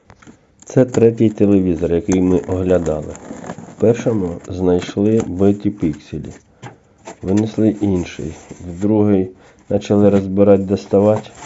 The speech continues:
Оказалось, що то зовсім інша модель. Ну, а в третьому все в порядку. І я його купив.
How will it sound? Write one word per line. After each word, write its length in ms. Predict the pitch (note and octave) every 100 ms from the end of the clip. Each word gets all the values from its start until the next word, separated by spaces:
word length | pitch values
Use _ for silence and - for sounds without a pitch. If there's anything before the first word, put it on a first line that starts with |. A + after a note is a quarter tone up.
| - F2
Оказалось, 540 | G2 F#2+ G2+ G2 F#2+
що 220 | - -
то 220 | - G2+
зовсім 400 | F#2+ G#2 G#2 F2+
інша 260 | F#2 F2+ F2
модель. 360 | F2 D#2+ D#2+ C#2+ - - - - - -
Ну, 160 | - B2
а 120 | A#2
в 80 | G#2+
третьому 480 | - A2+ A2+ E2+ E2
все 180 | - F#2+
в 80 |
порядку. 560 | F#2 F2+ E2 D2+ - F2 E2 - - -
І 80 |
я 240 | F2+ F#2 F#2
його 320 | F2 F2 E2+ - - - -
купив. 420 | E2+ C#2+ D#2+ D2+